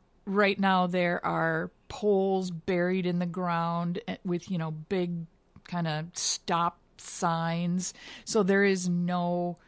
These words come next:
you can't cross over the, the intersection, if you will, of Highland Parkway and a hundred and fifteenth Street. So, uh, you may recall from our last conversation, staff had proposed,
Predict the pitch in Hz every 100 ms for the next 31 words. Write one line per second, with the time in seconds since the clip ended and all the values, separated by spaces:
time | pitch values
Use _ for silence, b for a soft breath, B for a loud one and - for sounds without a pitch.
0 | b b 196 - 240 233 - - 175 156
1 | 156 - - 160 160 180 185 175 _ -
2 | - - 170 170 165 185 185 - 196 208
3 | _ _ _ _ _ 202 190 180 175 -
4 | 156 - 165 170 - - 165 165 170 175
5 | 170 165 165 165 170 160 170 - 180 175
6 | 170 156 170 165 151 180 - 185 165 -
7 | - 165 160 - B B B B B B
8 | - - 214 196 190 190 - _ 196 180
9 | 160 160 156 185 - - - _ - 190
10 | 202 185 180 180 - 175 160 202 - 202
11 | 175 170 165 165 - - 165 165 156 170
12 | 165 - 185 180 185 175 - - 175 165
13 | - 175 160 - 170 - 170 160 156 170
14 | 160 -